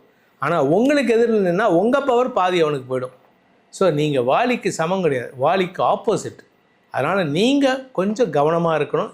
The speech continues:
எதிரிகளுக்கு இடம் கொடுக்காமல் இருக்க வேண்டும். எதிரிகளுக்கு நீங்க வாய், வார்த்தையை கொடுக்கக்கூடாது.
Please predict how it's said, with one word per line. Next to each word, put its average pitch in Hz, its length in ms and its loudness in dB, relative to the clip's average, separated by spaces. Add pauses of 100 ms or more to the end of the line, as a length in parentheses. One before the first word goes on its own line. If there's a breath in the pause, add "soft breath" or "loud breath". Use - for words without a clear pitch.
எதிரிகளுக்கு 233 1080 0
இடம் 214 380 2
கொடுக்காமல் 175 640 -2
இருக்க 143 240 -4
வேண்டும். 127 300 -8 (640 loud breath)
எதிரிகளுக்கு 226 800 2
நீங்க 151 420 0
வாய், 226 300 2
வார்த்தையை 196 480 2
கொடுக்கக்கூடாது. 165 580 -2